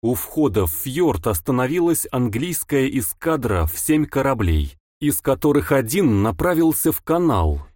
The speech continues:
несмотря на поданный ему береговым телеграфом знак не делать этого.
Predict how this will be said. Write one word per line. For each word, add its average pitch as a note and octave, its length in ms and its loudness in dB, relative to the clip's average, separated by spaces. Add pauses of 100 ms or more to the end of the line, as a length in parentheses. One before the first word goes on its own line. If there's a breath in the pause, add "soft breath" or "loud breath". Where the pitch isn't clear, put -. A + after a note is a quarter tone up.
(140)
несмотря C3+ 600 2
на C3 140 2
поданный G#2+ 480 2
ему G#2+ 380 0
береговым A#2+ 680 0
телеграфом A#2+ 680 0
знак B2 420 -2
не A2 220 0
делать G2 460 -2
этого. C#2+ 500 -4